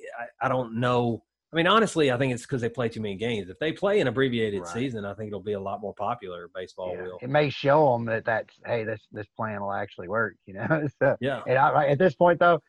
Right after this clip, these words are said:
Speaker 2: I'm, uh, I just want everything to be right for college football. I've seen some of the college bat-, you know, college sports have just took a hit,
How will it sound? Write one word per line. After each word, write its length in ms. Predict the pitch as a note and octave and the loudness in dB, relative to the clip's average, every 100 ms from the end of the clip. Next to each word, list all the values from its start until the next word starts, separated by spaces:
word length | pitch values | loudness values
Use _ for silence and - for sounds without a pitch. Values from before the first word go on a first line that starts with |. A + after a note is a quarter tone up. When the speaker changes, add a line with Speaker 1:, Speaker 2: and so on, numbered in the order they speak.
| _ | _
Speaker 2:
I'm, 220 | B2+ D3+ | 2 4
uh, 80 | D3 - | 2 0
I 140 | B2+ | 2
just 180 | D3+ C3+ | 2 4
want 180 | C#3+ C3+ | 4 4
everything 280 | A#2+ B2+ A2+ | 4 2 0
to 60 | A2 | -2
be 100 | A2+ | 0
right 220 | A2 G#2+ - | 0 0 -8
for 220 | F#2 F#2+ _ _ _ | -16 -16 _ _ _
college 260 | C3 A#2 G#2+ | 2 2 2
football. 400 | B2 A2 A2 A2 | -4 2 4 4
I've 100 | A2 | 2
seen 180 | C#3 B2 | -2 -2
some 100 | A#2+ | -4
of 40 | |
the 60 | A2 | -2
college 300 | B2+ A2 F#2 | 2 2 0
bat-, 200 | A2 G#2+ | -4 -4
you 80 | A2 | -8
know, 80 | F2+ | -2
college 320 | C3 B2 G2+ | 0 0 -2
sports 320 | G#2 G2 - | -8 -10 -10
have 80 | D#2 | -16
just 180 | F#2 - | -16 -10
took 160 | G#2 | -10
a 100 | - | -10
hit, 280 | G#2+ G#2+ | -6 -6